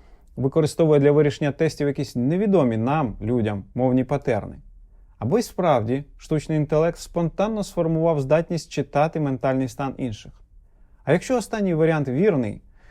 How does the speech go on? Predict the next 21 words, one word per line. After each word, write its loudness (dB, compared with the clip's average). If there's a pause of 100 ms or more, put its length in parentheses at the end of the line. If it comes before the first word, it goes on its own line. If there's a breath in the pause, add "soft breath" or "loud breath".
(140 soft breath)
це 0
робить 2
можливим 4
для 4
штучного -2
інтелекту 0
розвинути 0
й -4
інші -4
здатності, -2 (440)
які -4
ґрунтуються 0
на -6
теорії -2
розуму: -2 (440)
емпатію, -2 (560)
моральні 2
оцінки -4 (480)
і, -2
нарешті, -2 (440)
самосвідомість. -4